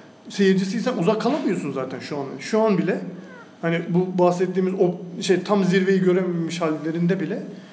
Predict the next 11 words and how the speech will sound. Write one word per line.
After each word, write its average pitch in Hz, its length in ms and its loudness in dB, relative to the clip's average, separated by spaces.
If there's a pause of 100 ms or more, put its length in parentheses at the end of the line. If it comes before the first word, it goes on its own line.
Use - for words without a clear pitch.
(280)
uzak 202 260 2
kalmak 202 340 2
gibi 185 200 -2
bir 220 140 0 (400)
neredeyse 196 360 4
şansın 214 400 0
yok 160 320 0
yani 127 240 -6
şu - 120 -10
an. 131 80 -8 (920)
Yani 170 140 -2